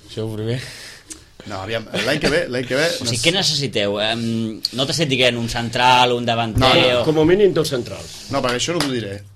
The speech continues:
Speaker 2: Eh, nosaltres el, el que, el que necessitem l'any que ve són gent que jo, des del ban-, des de la banqueta, pugui estar sentat a un partit i pugui, amb una mirada, eh, ja dir el que haig de dir. I aquest any no ho puc fer.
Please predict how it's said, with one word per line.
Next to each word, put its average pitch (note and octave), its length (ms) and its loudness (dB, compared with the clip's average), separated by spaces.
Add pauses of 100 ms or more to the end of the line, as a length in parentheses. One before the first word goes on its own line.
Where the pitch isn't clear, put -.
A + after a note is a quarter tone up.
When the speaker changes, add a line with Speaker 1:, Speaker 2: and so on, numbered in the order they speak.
(140)
Speaker 2:
Eh, A#2 500 0
nosaltres C#3 380 -4
el, C3 140 -6 (180)
el A#2 80 -6
que, A#2+ 140 -2 (260)
el B2 120 -4
que B2 120 -4
necessitem B2 320 -2
l'any D3+ 140 -2
que C#3+ 100 -2
ve D#3 80 2
són G#2 340 -6
gent G#2 440 0 (960)
que A#2+ 160 0
jo, C#3 160 4 (300)
des A#2 240 -6
del A2+ 120 -2
ban-, A#2 220 -4 (120)
des A#2 160 -8
de A2+ 60 -8
la A2+ 80 -2
banqueta, A2+ 440 -6 (160)
pugui D#3 260 0
estar A2+ 160 -10
sentat A2 300 -8
a A#2 40 -4
un A2+ 100 -4
partit A2 380 -8 (720)
i B2 120 -6
pugui, A#2+ 440 -2
amb A#2 220 -8
una E3+ 140 -4
mirada, D3 420 -2 (1000)
eh, B2 320 -2
ja D3 220 2 (420)
dir D3+ 300 -2
el E3+ 80 2
que C3 100 -2
haig A2+ 60 -8
de A2+ 80 -4
dir. G2 140 -8 (360)
I A2+ 80 -6
aquest A2+ 160 -4
any B2 80 -4
no C3+ 80 -4
ho A#2+ 60 -8
puc A2+ 100 -12
fer. G2+ 160 -14